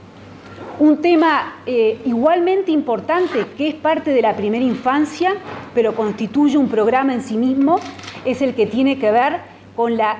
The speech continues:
regularización y relocación de asentamientos.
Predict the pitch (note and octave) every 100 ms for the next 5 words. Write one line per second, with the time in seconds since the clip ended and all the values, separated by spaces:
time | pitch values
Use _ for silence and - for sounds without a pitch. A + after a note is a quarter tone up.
0 | F#3+ A3+ G#3+ A3+ G#3 G3 G#3+ - C4+ D4
1 | F4+ A4 - - - A#3 A3+ A3+ C4+ C#4+
2 | D#4+ B3 F#3+ B3+ C4 C#4+ E4+ - G#3+ B3
3 | C4+ C4+ - G#3 - G#3+ G#3 G#3 G#3 G3+
4 | F#3+ - -